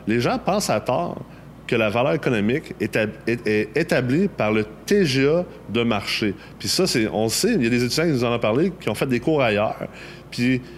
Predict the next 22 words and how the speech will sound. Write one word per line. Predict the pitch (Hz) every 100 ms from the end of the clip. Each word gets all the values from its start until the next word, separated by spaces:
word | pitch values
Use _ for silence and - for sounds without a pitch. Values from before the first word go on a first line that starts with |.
| - -
qui |
disaient, « | 104 120 131
J'ai | 113
jamais | 139 220
compris | 160 123 -
les | 160 117
valeurs | 113 131
économiques. » | 123 107 120 226 - - - - -
Puis | 113
là, | 151
on | 120 104
se |
rendait | 123 117
compte | 160 196 -
que |
c'est | 101
parce | - 110
qu'ils | 135 131 107 107
basaient | 101 113 113 113
ça | 180
sur | - 123
un | 101